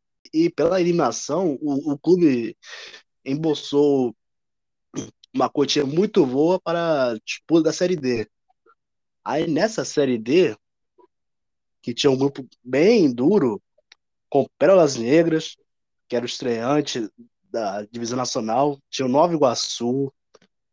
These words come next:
tinha o Cianorte do Paraná, Cascavel do Paraná, o tradicional Paraná Clube e o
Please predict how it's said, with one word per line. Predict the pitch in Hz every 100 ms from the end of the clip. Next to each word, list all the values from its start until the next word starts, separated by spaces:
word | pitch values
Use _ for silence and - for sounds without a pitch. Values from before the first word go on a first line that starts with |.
| _ _ _ _ _
tinha | - 131
o | 127
Cianorte | - - 156 120 156 165 -
do | 120
Paraná, | - 127 120 101 104 135 135 _ -
Cascavel | 120 - 113 101 147 180
do | 151
Paraná, | - 127 104 110 135 143 - _ _ _ _ _ _ _ _ _ _ -
o | 123 120 110
tradicional | - 143 175 - 165 147 165 -
Paraná | 123 127 113 -
Clube | 127 151 147 151 _ _ _ _ _ -
e | 131 151 175 185
o | 170 190 208